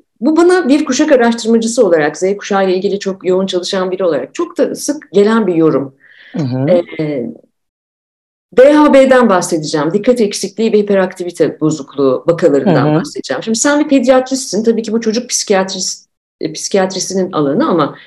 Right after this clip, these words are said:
Speaker 2: Hı hı.
Speaker 1: eminim bir sürü bu tarz, e, vakalarla karşılaşıyorsun. Kariyer hayatın boyunca karşılaştın. Şimdi ben, e, son yıllarda, e, özellikle bizim ülkemizde, e, iki ülkede yaşamış biri olarak bunun özellikle bizim ülkemize has bir durum olduğunu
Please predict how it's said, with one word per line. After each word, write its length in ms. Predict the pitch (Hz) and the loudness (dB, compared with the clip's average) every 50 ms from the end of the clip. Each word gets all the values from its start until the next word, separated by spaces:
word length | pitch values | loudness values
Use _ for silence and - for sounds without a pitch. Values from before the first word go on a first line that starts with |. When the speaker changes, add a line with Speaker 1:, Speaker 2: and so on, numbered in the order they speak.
| _ _ - | _ _ 2
Speaker 2:
Hı 40 | 262 | 4
hı. 40 | |
Speaker 1:
eminim 380 | - 320 311 - 233 247 262 240 | 6 6 6 6 4 2 0 -4
bir 60 | 285 | -6
sürü 320 | - - - 240 226 233 226 | -6 -4 -4 -2 0 0 0
bu 80 | 233 | 0
tarz, 420 | 226 226 190 196 208 - - - - | 0 0 0 0 0 -2 -4 -2 -2
e, 120 | 165 165 165 | -2 0 0
vakalarla 640 | 196 196 202 214 196 180 160 143 147 165 208 - - - - - _ - | -2 -2 0 0 0 2 2 2 0 0 -2 -4 -8 -16 -20 -20 _ -4
karşılaşıyorsun. 1000 | - 294 285 277 - 262 240 233 233 - 233 175 156 - - 170 170 160 165 - | -4 -2 -2 -2 -4 -2 -2 -4 -2 -2 -2 -2 -2 -2 -4 -4 -6 -6 -8 -6
Kariyer 300 | - 185 165 175 180 175 | -4 -4 0 0 0 0
hayatın 420 | 175 165 156 151 156 160 185 180 | 0 -2 -2 -2 -4 -6 -6 -4
boyunca 260 | 180 175 170 170 233 | -4 -4 -2 -2 -4
karşılaştın. 560 | 233 208 170 160 160 - - 139 147 - 156 160 | -4 -2 -2 -4 -4 -4 -6 -8 -6 -6 -6 -6
Şimdi 240 | - - 359 311 | -4 -2 -2 0
ben, 240 | 349 349 339 359 359 - - - - _ _ _ _ _ - 170 | 0 0 0 -2 -6 -10 -18 -20 -20 _ _ _ _ _ 0 2
e, 360 | 170 170 165 170 165 165 165 160 - _ _ _ _ _ _ _ _ _ _ | 2 4 4 2 0 0 -2 -6 -12 _ _ _ _ _ _ _ _ _ _
son 320 | - - 254 294 392 466 415 | 0 2 2 4 6 6 6
yıllarda, 720 | 349 254 208 180 160 151 147 139 147 156 156 156 - - _ - | 6 6 4 4 2 2 0 0 0 -2 -2 -2 -6 -6 _ -2
e, 120 | - - - - | -2 0 2 2
özellikle 480 | 202 202 226 277 302 320 311 311 226 | 4 4 4 4 2 2 2 2 2
bizim 260 | 233 247 233 254 240 | 2 2 2 2 2
ülkemizde, 840 | 190 156 156 - 165 147 139 135 - - - 135 - 139 - - _ _ _ _ _ _ _ _ _ - | 2 0 -2 -2 -2 -2 -2 -4 -4 -2 -2 -2 -2 -4 -8 -16 _ _ _ _ _ _ _ _ _ -8
e, 160 | 160 143 131 | -6 -6 -4
iki 220 | - 196 - - 226 | -6 -4 -2 0 0
ülkede 280 | 196 202 214 202 190 | 2 2 2 4 4
yaşamış 380 | 180 180 180 202 180 190 185 - | 2 2 0 -2 -4 -6 -6 -2
biri 100 | 185 196 | 0 2
olarak 300 | 180 170 165 180 175 - | 2 2 2 0 -2 -2
bunun 160 | 190 202 - | -2 -2 -2
özellikle 420 | 170 185 202 208 202 220 - 156 160 | 0 0 0 2 2 0 -2 -2 -2
bizim 260 | 185 185 196 202 180 | -2 -2 0 -2 -2
ülkemize 400 | 156 147 - 165 151 151 151 147 | -2 -2 -4 -4 -4 -4 -4 -6
has 240 | 147 147 147 - - | -6 -8 -8 -8 -6
bir 60 | 143 | -6
durum 200 | 143 139 143 135 | -4 -2 0 0
olduğunu 500 | 127 127 123 131 135 135 131 123 131 | 0 0 0 0 0 0 -2 -4 -6